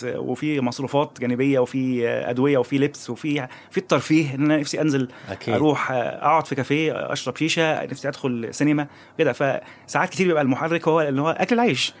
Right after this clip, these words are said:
Speaker 1: وده مش عيب ولا أي
Speaker 2: أكيد،
Speaker 1: حاجة. إن
Speaker 2: أكيد.
Speaker 1: الواحد ما، يعني، كل حد بيشتغل المفروض يكون ليه، آه، أجر مقابل الشغل بتاعه. آه، لكن أنا مش، يعني، آه، حتى لو الدافع الأساسي بتاعي أكل العيش، مش بعمل أي حاجة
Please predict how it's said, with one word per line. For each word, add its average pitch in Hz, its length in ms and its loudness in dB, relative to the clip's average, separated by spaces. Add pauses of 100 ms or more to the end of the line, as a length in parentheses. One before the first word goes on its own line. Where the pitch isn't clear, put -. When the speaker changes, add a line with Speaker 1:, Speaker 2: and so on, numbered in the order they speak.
Speaker 1:
وده 147 140 4
مش 220 160 4
عيب 233 200 4
ولا 160 320 2
أي - 60 -2
Speaker 2:
أكيد، - 160 0
Speaker 1:
حاجة. - 60 4
إن 254 60 4
Speaker 2:
أكيد. 151 160 2
Speaker 1:
الواحد 156 220 4
ما، 147 120 4
يعني، 120 400 -2 (460)
كل 170 180 4
حد 170 240 0
بيشتغل 156 580 0
المفروض 131 300 0
يكون 147 200 2
ليه، 151 340 2
آه، 117 280 -2
أجر 143 160 2
مقابل 139 480 2
الشغل - 280 -8
بتاعه. 131 300 -2 (540)
آه، 127 180 0
لكن 139 220 0
أنا 202 160 2
مش، 151 220 -2 (160)
يعني، 123 320 -4
آه، 170 180 4
حتى - 260 -2
لو 135 160 4
الدافع 156 240 0
الأساسي 139 240 -6
بتاعي 156 200 -2
أكل 156 140 -6
العيش، 147 320 -4 (360)
مش 127 180 -2
بعمل 151 280 0
أي 143 160 0
حاجة 110 320 -2